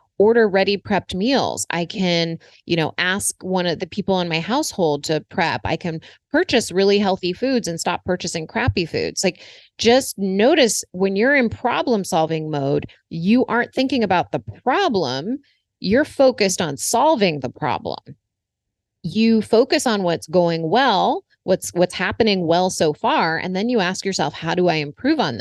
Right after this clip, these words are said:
this?" You refocus your brain over and over again. Now, our brain needs a supervisor. So when you're in problem solving mode, you are the supervisor.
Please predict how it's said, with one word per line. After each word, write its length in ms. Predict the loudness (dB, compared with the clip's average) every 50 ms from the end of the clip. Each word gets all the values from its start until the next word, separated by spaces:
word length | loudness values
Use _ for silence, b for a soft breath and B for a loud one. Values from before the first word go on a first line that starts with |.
| -10
this?" 220 | -12 -14 -14 -14 B B B B B B B B
You 160 | -2 -2 0 2
refocus 560 | 0 0 0 2 2 2 4 2 0 0 0
your 100 | 0 0
brain 260 | 2 2 0 0 0
over 360 | 0 0 0 0 0 0 0
and 100 | 2 2
over 240 | 2 2 2 4 4
again. 400 | 4 2 2 -2 -4 -6 -10 B B B B B B -2
Now, 180 | 2 2 2 2
our 220 | 0 -2 -2 -2 -2
brain 460 | 0 2 2 4 4 4 2 2 2
needs 240 | 2 2 0 0 -2
a 60 | -4
supervisor. 800 | -6 -4 -2 -2 0 2 0 0 2 2 2 0 0 -2 -4 -6
So 180 | -2 0 2 4
when 220 | 4 4 4 4
you're 220 | 4 2 2 2 0
in 320 | 0 0 0 0 0 -2 B B B _
problem 440 | -4 -2 0 0 2 2 2 2 2
solving 440 | 2 2 2 2 2 0 -2 -2 -2
mode, 400 | -2 0 0 0 0 0 -2 b b b b _ -6
you 300 | 0 4 6 6 6 6
are 220 | 4 4 2 2
the 100 | 2 2
supervisor. 840 | 2 2 2 2 2 0 0 2 2 2 0 0 -2 -4 -6 -8 -10